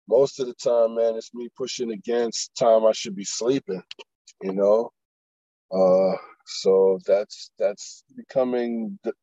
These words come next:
that's becoming debilitating, B. You know, I'm nodding off when I'm driving. Shit like that, that's not healthy, you know. So that's what I'm saying in terms of, like, something's gotta give, man. I'm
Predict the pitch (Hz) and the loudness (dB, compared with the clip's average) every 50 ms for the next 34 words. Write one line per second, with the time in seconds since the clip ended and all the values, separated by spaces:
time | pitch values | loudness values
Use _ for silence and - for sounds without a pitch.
0 | _ _ 85 95 110 - - 143 135 - - 160 147 147 147 143 139 131 - 127 | _ _ -2 -2 -2 -2 -4 -8 -8 0 2 2 4 4 2 0 -2 -2 -8 -12
1 | 117 - 151 160 151 135 - - 123 113 107 98 98 98 95 92 107 117 120 120 | 0 2 2 4 4 0 -2 -2 -4 -4 -4 -4 -8 -14 -14 -14 -14 -14 -14 -14
2 | - _ _ _ _ _ _ _ _ _ _ _ _ - 101 101 104 104 104 107 | -16 _ _ _ _ _ _ _ _ _ _ _ _ -12 -6 0 2 4 4 4
3 | 107 110 110 113 117 117 117 120 120 120 123 120 120 120 120 - - - 120 117 | 4 4 4 4 4 6 4 4 2 0 -2 0 2 0 0 0 -4 -8 -8 -8
4 | 113 117 113 117 113 _ _ _ _ _ _ _ - 123 120 123 120 117 101 90 | -6 -6 -10 -12 -14 _ _ _ _ _ _ _ 0 2 2 4 2 0 -2 -6
5 | 85 82 82 - - - 123 107 - 110 107 98 - - 110 107 98 - 101 90 | -12 -16 -18 -20 -12 -8 -8 -2 0 0 0 0 0 0 0 0 0 -4 -12 -14
6 | - _ 104 104 104 104 107 107 98 87 - _ _ _ _ _ _ - - 92 | -14 _ -12 -12 -8 -4 -4 -4 -4 -4 -8 _ _ _ _ _ _ -16 -14 -12
7 | 90 90 90 90 92 90 - - - 92 87 87 - _ _ _ _ _ _ _ | -8 -4 -2 -2 -2 -4 -6 -6 -2 -2 -2 -2 -2 _ _ _ _ _ _ _
8 | _ _ _ - 120 120 - - 123 120 117 110 - - 131 123 123 123 117 113 | _ _ _ 2 2 2 2 -2 -4 -4 -4 -4 -4 -4 -4 -2 -2 -2 -4 -6
9 | 117 - - 123 117 113 - - 110 107 - _ 107 104 104 - - - 117 113 | -6 -4 -2 -2 -2 -2 -4 -10 -14 -14 -6 _ 0 0 0 0 0 2 2 2
10 | 113 113 107 - 113 110 104 98 90 - - 113 117 113 110 101 95 - _ _ | 2 0 0 2 4 4 4 4 2 -4 -6 -2 0 2 2 0 -2 -8 _ _
11 | 101 101 101 101 101 101 101 | -6 -6 -6 -4 -6 -6 -8